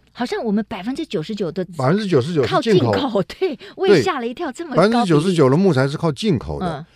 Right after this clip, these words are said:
Speaker 2: 那结果那些东南亚的国家，或者是我们还从美国、加拿大、俄国进口
Speaker 1: 嗯。
Speaker 2: 很多的木材来，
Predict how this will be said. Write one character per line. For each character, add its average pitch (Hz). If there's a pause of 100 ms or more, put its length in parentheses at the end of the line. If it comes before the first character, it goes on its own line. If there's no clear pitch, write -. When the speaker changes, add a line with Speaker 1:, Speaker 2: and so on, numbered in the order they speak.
(180)
Speaker 2:
那 170
结 170
果 151
那 147
些 143
东 135
南 120
亚 104
的 98
国 95
家， 110
或 120
者 95
是 123
我 95
们 107
还 107
从 101
美 92
国、 92
加 107
拿 110
大、 107
俄 127
国 98
进 107
口 73 (200)
Speaker 1:
嗯。 185
Speaker 2:
很 85
多 104
的 101
木 117
材 85
来， 71